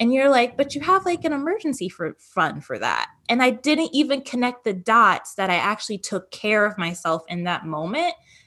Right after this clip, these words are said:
instead of, like, self-sabotaged. And so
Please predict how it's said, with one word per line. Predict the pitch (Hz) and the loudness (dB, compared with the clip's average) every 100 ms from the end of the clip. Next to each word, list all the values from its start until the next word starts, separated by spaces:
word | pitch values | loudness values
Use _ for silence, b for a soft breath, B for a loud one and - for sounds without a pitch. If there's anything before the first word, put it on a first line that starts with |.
| _ | _
instead | 180 190 208 196 | -6 0 2 4
of, | 190 | 4
like, | 190 175 170 | 4 2 0
self-sabotaged. | - 170 170 175 151 151 - - 87 90 - - b b b - | 2 2 2 2 2 2 -2 0 2 0 -6 -12 b b b -4
And | 196 190 | -2 2
so | 214 190 190 - | 4 6 6 4